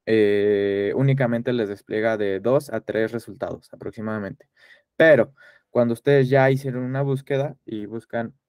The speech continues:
alguna otra cosa, no sé, como Padme, van a, van a notar que ya no nada más te da, este,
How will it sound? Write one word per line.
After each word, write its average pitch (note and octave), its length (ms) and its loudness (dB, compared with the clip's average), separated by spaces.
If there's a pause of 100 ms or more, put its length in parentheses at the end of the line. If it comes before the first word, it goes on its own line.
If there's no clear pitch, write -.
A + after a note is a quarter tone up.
alguna A#2+ 400 0
otra G#2+ 240 -2
cosa, C3 300 -4
no A#2 120 -6
sé, A#2 120 -12
como F#2 220 -16
Padme, C#3 380 4 (1900)
van D3+ 140 4
a, D3 320 4
van C#3 220 0
a D#3+ 80 0
notar D3 380 0
que C3 220 0
ya D3 180 2
no D3 140 -2
nada C#3+ 220 -2
más C3+ 240 -2
te C3+ 140 -4
da, B2 340 -2
este, G2+ 1400 -8